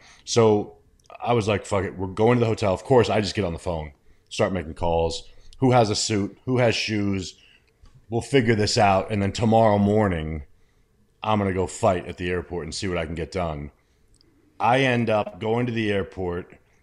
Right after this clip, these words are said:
getting to this desk where they're at, finding someone who worked across the way. And I'm like, "Do you know anyone that works there?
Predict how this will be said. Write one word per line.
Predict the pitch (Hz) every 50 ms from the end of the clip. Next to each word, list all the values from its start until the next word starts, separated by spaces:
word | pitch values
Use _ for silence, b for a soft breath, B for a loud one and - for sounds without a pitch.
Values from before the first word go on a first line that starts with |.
| _ _ _ _ - 87
getting | 87 120 120 123 131 123
to | 120
this | 117 117 101 - - -
desk | - 90 92 104 95 95 90 - - - -
where | 95 98
they're | 90 92 87 85
at, | 82 80 82 82 - - b b b b b b b _
finding | - - - 127 127 131 135 135 131
someone | 127 - 127 117 110 107
who | 113 104
worked | 104 104 101 -
across | 101 - - - - 113 107 110 117 113 - -
the | - 110
way. | 98 101 101 98
And | 92
I'm | 90 87
like, | 87 85 - _ -
"Do | - 101
you | 117 139 151
know | 156 156 156
anyone | 156 156 151 147
that | 143 107
works | 101 107 104 - -
there? | - 120 120